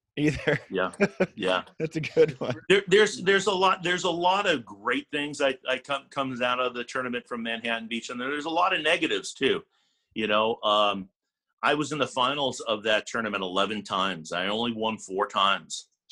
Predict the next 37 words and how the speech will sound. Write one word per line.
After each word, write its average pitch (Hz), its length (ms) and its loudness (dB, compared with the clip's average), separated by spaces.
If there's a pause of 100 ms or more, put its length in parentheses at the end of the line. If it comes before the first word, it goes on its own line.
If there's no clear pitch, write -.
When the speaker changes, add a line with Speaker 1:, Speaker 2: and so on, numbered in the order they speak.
(140)
Speaker 2:
you 90 140 -6
Speaker 1:
Jeez. 90 40 0
Speaker 2:
know? 90 260 0 (640)
Um, 98 440 2 (160)
and, 101 580 -2 (120)
you 110 140 0
know, 107 80 0
you'll 113 160 4
say 107 400 2
back 98 360 2 (140)
in 107 180 -2
the 104 100 0
day, 104 500 2
Hovland 101 540 0
and 95 120 -4
Dodd, 98 480 2 (140)
very 107 440 -2
dominant 98 600 -4
team 101 520 -12
in 90 80 -18
the 90 160 -10
early 95 340 2
eighties, 90 600 -4 (460)
um, 85 640 0
eighty-two, 98 640 -2
eighty-three, 92 600 0
eighty-four, 92 420 -2
eighty-five. 87 500 0 (400)
Those 110 200 4
guys 101 380 4
were 95 380 0
a 82 120 0
handful. 98 800 -6
Tim 104 220 -2
Hovland 95 500 2
was 87 220 -2
as, 87 180 -4